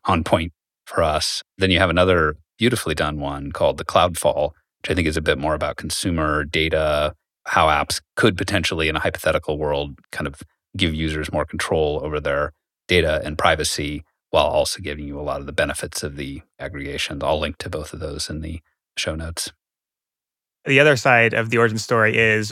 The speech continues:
Speaker 2: whenever I'm working on a hard problem, I like to search for the prior art on it to see what other people have done and to learn from that. And so back in the early days of Muse,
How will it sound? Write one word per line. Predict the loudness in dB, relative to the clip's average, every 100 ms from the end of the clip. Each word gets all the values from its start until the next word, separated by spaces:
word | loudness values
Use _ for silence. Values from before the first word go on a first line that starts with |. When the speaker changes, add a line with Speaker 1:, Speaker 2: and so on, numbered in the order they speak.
| -2
Speaker 2:
whenever | 2 4 4
I'm | 4
working | 2 2
on | 2
a | 2
hard | 2 4
problem, | 2 2 0 0
I | 0
like | 2 0 0
to | -2 -2 -2
search | -2 0 0 -2 -12 -16
for | -6 0 2 2 0 _ _ -6
the |
prior | 0 4 6
art | 4 2
on | -4
it | -8
to | -4
see | -2
what |
other | 0
people | 0 -2
have | -2
done | 0 0 0
and | -4 -4
to | -4
learn | -4
from | -6 -6
that. | -6 -6 _ -20 -20 -8
And | -8
so | -2 0 2 0
back | 0 0 2
in | 2
the |
early | 4 4
days | 2 0 -2
of |
Muse, | -2 0 2 0 -4